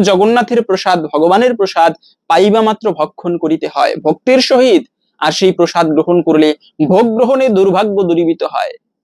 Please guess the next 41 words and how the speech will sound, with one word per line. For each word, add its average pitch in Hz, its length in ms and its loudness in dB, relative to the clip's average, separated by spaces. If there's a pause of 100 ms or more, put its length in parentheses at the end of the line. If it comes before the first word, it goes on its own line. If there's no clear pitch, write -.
এ-, 160 160 0
এইভাবে 180 380 2
আশা 170 240 -2
করি 170 220 2 (340)
যে 156 200 -2
নিজের 190 360 4
জীবন 254 240 2
নয়, 262 220 0
শুধু 202 320 -2
সাংসারিক 160 580 -4
মঙ্গল 156 360 0
ও 147 60 4
লাভ 139 220 2
হয়ে 143 240 -4
থাকে। - 240 -14 (120)
হরে - 220 -2
কৃষ্ণ। 160 300 0 (540)
আশা 190 260 0
করছি 254 240 0
আজকের 262 240 0
এই 254 100 2
গুরুত্বপূর্ণ 233 640 0
তথ্যগুলো 196 520 0
জেনে 190 280 2 (360)
আপনি 185 280 -2 (100)
একটুকু 196 400 0
হলেও 262 280 0
সমৃদ্ধ 190 500 0
হয়েছেন। 180 420 -2 (240)
ভালো 151 200 2
লেগে 180 180 2
থাকলে 180 260 -6
অবশ্যই 185 500 2 (380)
একটা 190 160 -2
লাইক 214 280 2
করে 269 180 0
কমেন্টে 226 520 0 (480)
জয় 196 240 2
মা 262 120 0
ষষ্ঠীর 240 380 -4
স-, - 200 -8